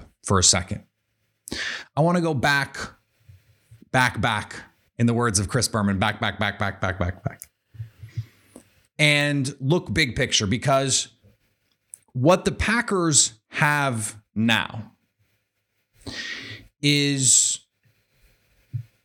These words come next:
a bunch of draft capital and not a star player that they used to have, right?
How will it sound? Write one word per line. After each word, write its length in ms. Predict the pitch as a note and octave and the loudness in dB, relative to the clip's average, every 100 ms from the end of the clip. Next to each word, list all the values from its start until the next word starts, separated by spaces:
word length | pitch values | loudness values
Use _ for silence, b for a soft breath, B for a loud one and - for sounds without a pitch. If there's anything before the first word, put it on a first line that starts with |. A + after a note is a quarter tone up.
| - _ | -20 _
a 80 | C3+ | 0
bunch 300 | A2 F3 F#3+ | 4 2 2
of 100 | D#3 | 0
draft 320 | C#3+ C3 A#2+ | 0 -2 -2
capital 460 | C3 A#2+ C3 A#2+ A#2+ | -2 -2 0 -2 0
and 320 | A#2 A#2 A2+ | 0 2 2
not 360 | A#2 A2+ A2+ - | 2 0 -2 0
a 80 | A2+ | 2
star 300 | - A#2 A2 | 4 2 0
player 340 | - G#2+ G2+ | 0 0 2
that 160 | G2+ - | 0 0
they 80 | |
used 300 | G#2 G2 F#2 | 0 2 0
to 60 | - | 0
have, 220 | F2 - | -2 0
right? 220 | C3 D#3 | 0 0